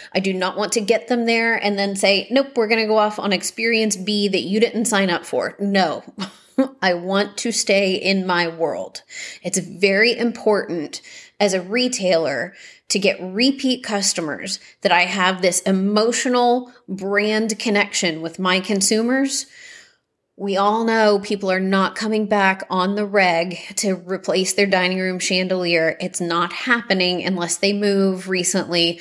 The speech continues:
and, you know, they just bought one and they happen to move. Fine. But other than a case like that,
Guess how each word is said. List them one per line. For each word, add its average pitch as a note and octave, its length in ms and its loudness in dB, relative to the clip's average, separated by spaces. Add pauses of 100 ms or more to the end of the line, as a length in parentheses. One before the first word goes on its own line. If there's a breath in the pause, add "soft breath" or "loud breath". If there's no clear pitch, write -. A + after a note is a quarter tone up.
(200 loud breath)
and, F#3+ 360 -4 (220)
you F#3+ 140 0
know, D#3 160 -4
they E3+ 220 -4
just F3+ 280 -2
bought F3+ 240 4
one F#3 180 0
and E3+ 120 -2
they E3 140 2
happen F3 300 -4
to E3+ 40 -2
move. D#3+ 300 -6 (200 loud breath)
Fine. F3+ 380 -2 (220 loud breath)
But F#3 140 2
other G3+ 260 4
than A#3 160 2
a A#3+ 40 0
case A#3+ 320 0
like A3+ 200 0
that, G3+ 340 2